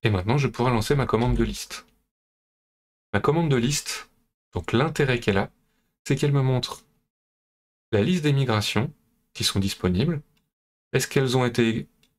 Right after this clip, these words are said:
exécutées ? Est-ce que la base de données est migrée vers cette version ? Quand est-ce que ça a été fait ? Combien de temps ça a pris ? Et vous voyez que j'ai aussi un champ description. Et ce champ description, quand il est vide comme ça, bah, il sert pas à grand-chose.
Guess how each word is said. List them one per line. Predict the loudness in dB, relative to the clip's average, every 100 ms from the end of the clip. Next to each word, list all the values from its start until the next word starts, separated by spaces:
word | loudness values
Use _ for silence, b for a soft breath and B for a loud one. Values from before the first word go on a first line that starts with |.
| _
exécutées ? | -2 0 -2 0 0
Est-ce | 0 0
que | 2
la | 2 2
base | 0
de | -2
données | -4 -2 0
est |
migrée | 0 0 0 0 2 0
vers | 0
cette | -2 -2
version ? | -6 -6 -8 -10 _ _ _ _ _ _ _ -4
Quand | 0
est-ce | 0
que | 0
ça | 2
a | 2
été | 2 0
fait ? | 0 0
Combien | 0 0
de | 0
temps | 0
ça | 0 -2
a |
pris ? | -4 -8 -8 _ _ _ _ _ _ _
Et | 0
vous |
voyez | 2 2
que |
j'ai | 2
aussi | 0 0
un | 0
champ | 0 2
description. | 0 0 -2 -2 -2 -4 -12 _ _ _ _ _ _ _ _ _ -4
Et |
ce | 0
champ | 2 2
description, | 0 0 -2 0 -2
quand | 0 -2 0
il | 0
est |
vide | 0 -2 0
comme | 0 2
ça, | 0 -2 -8 _ _ _ _ _ _ -2
bah, |
il | 0
sert | 0 -2
pas | 0 0
à |
grand-chose. | 0 0 0 -2